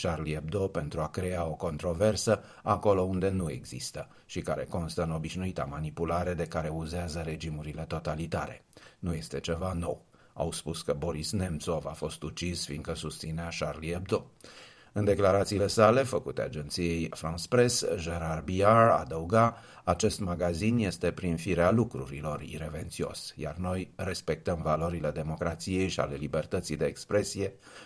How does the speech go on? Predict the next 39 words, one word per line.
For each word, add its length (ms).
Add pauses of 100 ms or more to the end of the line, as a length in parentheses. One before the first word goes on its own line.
pe 120
care 260
puterea 460
rusă 280
în 80
acest 320
caz 380
nu 220
le 120
respectă. 640 (280)
Argumentul 640
lor 260
despre 360
blasfemie 800
este 200
absurd. 540 (260)
Ar 140
trebui 280
să 140
nu 100
mai 180
comentăm 580
știrile 480
într-o 280
manieră 380
diferită 720 (200)
sau 300
să 180
nu 100
mai 160
scoatem 420
un 120
cuvânt 460
când 220
e 100
vorba 360
despre 360
ceva 340
dezolant. 640